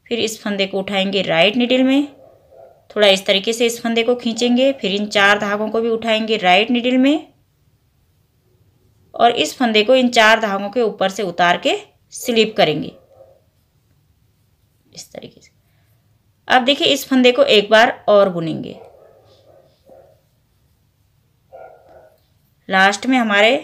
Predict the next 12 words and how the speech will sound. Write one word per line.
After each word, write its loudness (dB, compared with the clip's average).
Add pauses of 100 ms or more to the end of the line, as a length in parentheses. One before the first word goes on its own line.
(540)
चार 0
फंदे -2
उल्टे -2
आ 8
जाएंगे, 2
एक, -2 (1500)
दो, 0 (2250)
तीन, -2 (2250)
चार, -2 (800)
लास्ट -2
वाला 0
फंदा -2